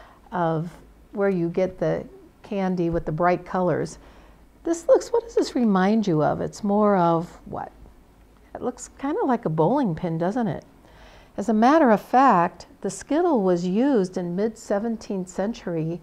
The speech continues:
in Sweden and Denmark for a game that they devised that was very similar to bowling. And I have a picture to show you of some of the old-time bowling pins that look more like our Skittle there than the bowling pins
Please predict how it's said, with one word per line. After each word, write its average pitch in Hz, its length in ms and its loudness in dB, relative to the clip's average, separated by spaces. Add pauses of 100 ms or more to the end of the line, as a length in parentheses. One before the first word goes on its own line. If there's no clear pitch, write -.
(220)
in 185 120 -6
Sweden 214 440 -4
and 175 200 -6
Denmark 180 480 -2
for 175 140 -4
a 165 60 -2
game 190 400 -2
that 165 200 -4
they 214 320 0 (380)
devised 180 480 2
that 185 100 0
was 175 140 -4
very 214 340 0
similar 220 600 2
to - 160 -8
bowling. 175 640 2 (640)
And 196 120 -2
I 190 100 2
have 247 500 4
a 185 80 -4
picture 202 680 0 (440)
to 214 80 -6
show 196 300 2
you 185 420 4
of 180 320 0
some 247 260 0
of 240 80 4
the 180 160 0 (800)
old-time 226 1000 4 (360)
bowling 202 560 2
pins 185 420 -2
that - 180 -2
look 190 160 -2
more 226 320 6
like 240 360 6
our 196 120 6
Skittle 233 540 2
there 175 320 4
than 180 160 0
the 170 80 0
bowling 196 420 2
pins 165 520 -4